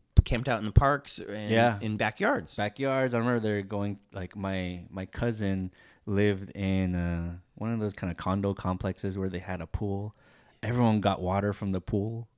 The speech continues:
Speaker 2: to drink and to use,
Speaker 1: <gasps>
Speaker 2: yeah, or to bathe maybe.
Speaker 1: Wow.
Speaker 2: Yeah, and then I remember going to the store, the liquor store, just to, 'cause we needed water, and they were charging, like, I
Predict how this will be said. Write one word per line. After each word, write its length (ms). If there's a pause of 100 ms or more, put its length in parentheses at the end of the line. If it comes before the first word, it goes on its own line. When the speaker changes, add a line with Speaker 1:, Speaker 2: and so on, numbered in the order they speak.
(180)
Speaker 2:
to 60
drink 460 (340)
and 140
to 60
use, 260 (120)
Speaker 1:
<gasps> 120
Speaker 2:
yeah, 180
or 200
to 120
bathe 320
maybe. 400 (580)
Speaker 1:
Wow. 60 (400)
Speaker 2:
Yeah, 480
and 140
then 100
I 40
remember 200
going 260
to 80
the 100
store, 800 (420)
the 80
liquor 300
store, 460
just 240
to, 220
'cause 180
we 80
needed 220
water, 300
and 220
they 60
were 100
charging, 420
like, 320
I 40